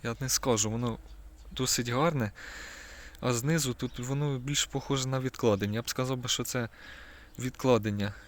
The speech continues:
через окислення. Трохи пішло. Це вже не перший раз зустрічаю з цими моторними маслами. Не знаю, чому так.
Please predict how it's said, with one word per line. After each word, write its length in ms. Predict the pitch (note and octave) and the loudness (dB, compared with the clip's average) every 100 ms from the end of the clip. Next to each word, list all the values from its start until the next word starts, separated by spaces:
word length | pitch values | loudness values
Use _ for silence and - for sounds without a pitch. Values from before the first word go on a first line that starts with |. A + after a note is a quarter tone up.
| - - | -10 -4
через 400 | A#2 A2+ G#2+ - | 0 2 2 0
окислення. 720 | B2 A#2+ G#2+ - G#2 G2+ G2+ - - - - - - - | -2 2 2 2 0 -2 -4 -8 -16 -16 -18 -16 -10 -6
Трохи 260 | A2+ A#2+ | -4 -4
пішло. 540 | - A2+ - A2 G#2 A2 B2 | -2 -2 0 0 -2 -4 -4
Це 140 | - | -2
вже 180 | C3 C3 | 0 -2
не 100 | C3 | -2
перший 340 | - B2 - A#2 | 0 0 2 0
раз 140 | G#2+ | -2
зустрічаю 680 | G#2+ - A#2+ A2+ C3 B2+ A2+ | -4 -4 -4 0 4 4 4
з 40 | |
цими 320 | - A#2 A2+ | 2 0 -2
моторними 560 | G#2+ G#2+ A#2 A2+ A2+ A2 | -4 -4 -2 -2 -2 -2
маслами. 580 | A2 G#2 B2 B2+ A#2+ G2 - - - - - | 0 0 2 2 2 -4 -10 -18 -18 -18 -14
Не 160 | A2+ A#2 | -6 -4
знаю, 320 | G#2+ A2 A2 | -2 -2 -2
чому 320 | - A#2 C#3 | -2 -2 -2
так. 300 | D#3 A2 - | 0 -2 -4